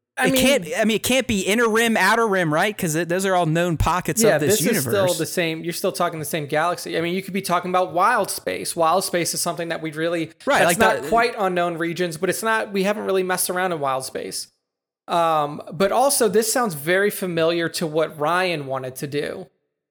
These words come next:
Speaker 1: 'Cause Ryan was like, "Look, I wanna get outside of what we know. I wanna get outside of the time period that we're familiar with, and I wanna be able to weave a new story that is uniquely Star Wars, but not tied to everything else that is uniquely Star Wars."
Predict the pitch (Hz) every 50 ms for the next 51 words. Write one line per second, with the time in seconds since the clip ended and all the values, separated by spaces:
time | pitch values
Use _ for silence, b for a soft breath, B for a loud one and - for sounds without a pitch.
0 | _ _ _ _ _ _ _ - 180 147 147 156 185 202 214 233 240 226 214 202
1 | 190 - 196 185 175 170 - 190 175 151 - - 160 160 185 208 233 233 220 180
2 | - - 185 180 170 160 170 180 180 - 196 175 175 165 165 143 160 165 - 160
3 | 156 156 151 151 151 147 151 151 156 - 151 151 156 175 170 160 147 160 160 151
4 | 151 160 180 180 - - 175 170 165 165 160 139 139 151 147 147 - - 180 185
5 | 208 226 214 - 170 160 156 156 151 147 143 147 147 143 147 147 147 - 165 156
6 | 170 190 202 196 180 160 147 147 143 123 - 165 156 160 170 180 196 190 185 175
7 | 156 165 165 151 165 160 156 143 135 151 156 165 151 156 151 147 147 147 - -
8 | - 196 196 202 190 170 160 151 147 - _ _ _ _ _ _ 185 180 170 170
9 | 160 143 143 147 156 160 160 170 185 175 175 - 160 151 - - 190 180 185 185
10 | 175 156 160 156 147 131 156 147 151 160 160 160 - - - - 180 170 170 165
11 | 160 160 - - 170 160 160 165 156 156 156 160 151 - - 165 147 147 147 147
12 | 143 143 - - 156 143 147 151 147 139 135 139 147 143 143 147 143 143 - 147
13 | 139 - - - 143 127 131 131 - 113 120 - 95 - - -